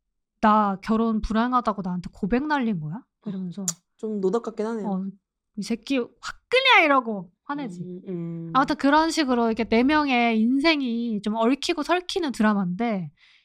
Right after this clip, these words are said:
Speaker 1: 이게 이 드라마를 쭉 보다 보면은 진짜 똘추 같은 장면들이 <laughs> 굉장히 많거든요. 근데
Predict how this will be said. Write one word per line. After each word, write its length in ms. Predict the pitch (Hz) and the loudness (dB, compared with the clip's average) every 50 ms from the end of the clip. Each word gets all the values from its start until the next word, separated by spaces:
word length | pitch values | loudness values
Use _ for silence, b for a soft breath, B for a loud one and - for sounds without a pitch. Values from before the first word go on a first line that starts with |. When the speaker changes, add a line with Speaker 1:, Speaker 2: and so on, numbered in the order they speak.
| b b | b b
Speaker 1:
이게 240 | 233 233 233 262 247 | -2 0 2 2 2
이 60 | 240 220 | 2 0
드라마를 600 | 226 - 254 277 302 311 311 294 285 277 277 277 - | 0 2 4 4 4 4 4 4 2 0 -2 -2 -2
쭉 500 | - 370 392 392 392 392 392 392 381 392 - | 0 2 4 4 4 4 4 4 2 2 2
보다 180 | 254 220 262 | 2 2 2
보면은 340 | 247 247 240 233 226 220 214 | 2 0 0 -2 -2 -2 -4
진짜 260 | 202 - 214 196 247 | -4 -4 -4 -4 -4
똘추 360 | - 311 349 392 392 - - | -4 -2 -2 -2 -2 -2 0
같은 920 | 427 403 392 392 392 - - 311 285 269 254 240 233 226 220 220 220 220 214 208 | 2 2 2 2 0 -4 -6 -4 -4 -4 -4 -4 -4 -4 -4 -2 -2 -4 -4 -4
장면들이 440 | - 220 214 220 233 240 233 220 226 | -4 -4 -2 -2 -2 -4 -4 0 4
<laughs> 20 | |
굉장히 500 | - - 240 226 - - - 294 294 330 | 4 4 4 2 -2 -2 -2 0 0 2
많거든요. 720 | 311 262 220 202 208 - 247 190 190 - - 196 262 302 - _ B B B B B B B B B | 2 0 0 0 -2 -2 -4 -4 -4 -8 -6 -4 -4 -4 -4 _ B B B B B B B B B
근데 400 | - 254 254 262 262 370 427 415 | -6 -4 -4 0 0 0 0 0